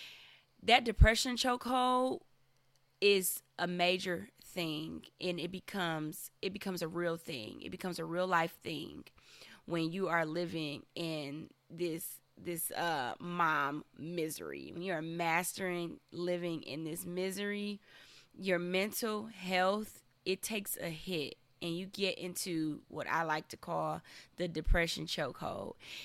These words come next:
And if you wanna know more about it, please go listen to episode two and learn about the depression chokehold. But yes,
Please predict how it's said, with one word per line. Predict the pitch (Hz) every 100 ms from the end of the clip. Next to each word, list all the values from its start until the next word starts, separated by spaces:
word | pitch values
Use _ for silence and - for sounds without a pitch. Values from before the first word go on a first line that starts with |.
| -
And | 220
if | 220
you | 220
wanna | 226 247 240
know | 226 208
more | 208 202
about | 190 185 175
it, | 175 175 -
please | 220 208 190
go | 180
listen | 170 170 - 160 165 - _ -
to | -
episode | 156 - 175 156 147 135 - -
two | - 240 226 156 143 - _
and | 160 165 160 147 -
learn | - 175 202 190
about | 160 156 139 -
the | 180
depression | 170 170 170 156 - 160
chokehold. | - 202 202 - - - - - - - -
But | 180
yes, | 160 202 220 156 160 -